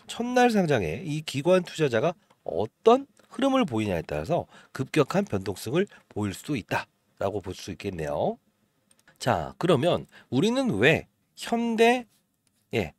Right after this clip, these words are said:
마린 솔루션에 관심을 가져야 될까요? 삼성증권 레포트를 좀 참고해 봤는데, 자, 결국은 뭐냐면 지금 아이피오 시장에 관심이 많이 둔화돼 있죠. 예, 이게 사실 이제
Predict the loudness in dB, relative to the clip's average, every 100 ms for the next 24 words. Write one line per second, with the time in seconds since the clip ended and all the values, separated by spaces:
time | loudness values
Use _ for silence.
0 | _ -4 -2 -2 -2 -2 0 0 0 0
1 | -4 -6 -2 0 2 2 2 0 -4 -4
2 | -4 -4 -8 _ _ -6 -2 2 2 0
3 | 2 2 2 0 -4 -6 -6 -6 -6 0
4 | 0 0 -4 -6 -4 -2 -2 -4 -6 -14
5 | -12 -12 -14 -8 -4 -4 -4 -4 2 2
6 | 4 2 2 2 2 0 2 2 2 -2
7 | -12 -20 _ -6 0 2 2 -2 0 2
8 | 0 -4 -4 -4 -4 -4 -4 -2 2 2
9 | 2 -2 -4 _ _ _ _ _ _ _
10 | -8 -2 0 0 -2 -4 -4 -4 -6 _
11 | -12 -8 -6 -2 -2 -4 -12 -2 4 6
12 | 4 0 -4 -8 -6 -10 -16 -20 -12 -2
13 | 2 2 -2 -6 -14 -2 0 2 0 0
14 | -2 0 0